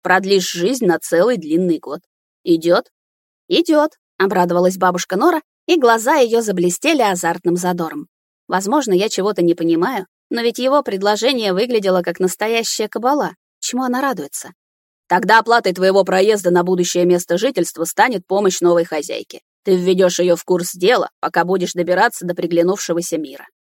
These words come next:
торжественно заключил Светодар, и в землю вонзилась молния, прилетевшая с совершенно чистого неба. Нора радостно ударила в ладоши, и горной козочкой заскочила обратно в вагон, опять превращаясь в молодую и красивую девушку.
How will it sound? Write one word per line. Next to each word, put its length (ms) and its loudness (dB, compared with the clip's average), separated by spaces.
торжественно 600 0
заключил 440 -2
Светодар, 480 -2
и 100 2
в 60 0
землю 380 0
вонзилась 520 0
молния, 420 0
прилетевшая 680 -4
с 40 -10
совершенно 640 -6
чистого 420 -12
неба. 320 -12
Нора 280 4
радостно 440 0
ударила 420 0
в 80 -10
ладоши, 520 -2
и 120 0
горной 380 2
козочкой 500 0
заскочила 580 -4
обратно 420 -4
в 80 -10
вагон, 340 -4
опять 340 0
превращаясь 640 -2
в 40 -4
молодую 480 0
и 40 -4
красивую 520 -4
девушку. 500 -12